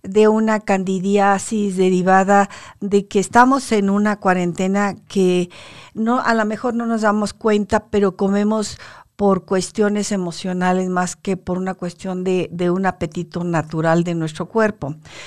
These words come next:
Entonces, esto va haciendo que se vaya subiendo de peso y que como son alimentos que normalmente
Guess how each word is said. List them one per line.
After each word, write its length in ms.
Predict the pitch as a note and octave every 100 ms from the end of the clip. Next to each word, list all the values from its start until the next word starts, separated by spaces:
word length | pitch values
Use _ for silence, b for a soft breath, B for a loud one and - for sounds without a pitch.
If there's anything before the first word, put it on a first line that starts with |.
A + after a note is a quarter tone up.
| B B
Entonces, 440 | - A#3 B3 A#3+ B B
esto 340 | - B3+ C4 D4
va 140 | C#4
haciendo 680 | C#4 - B3 A#3 A3+ B3 C4
que 100 | B3+
se 140 | G3 G3+
vaya 260 | G3+ A3
subiendo 560 | A3 G3+ G3+ G3+ G#3 G3+
de 100 | G3
peso 600 | - G#3 G3+ - D#3 D#3+ b b b b b
y 180 | A#3+ A3+
que 420 | - A#3+ A#3 A3+
como 320 | - G#3 G3 F3+
son 440 | - A#3+ C4 C#4
alimentos 840 | B3 A3 G3+ G#3 G3+ F#3+ E3 E3+
que 220 | - - F3+
normalmente 1120 | F3+ F3 F#3 A3 A#3 G#3 G3+ G3 F#3+ C#3+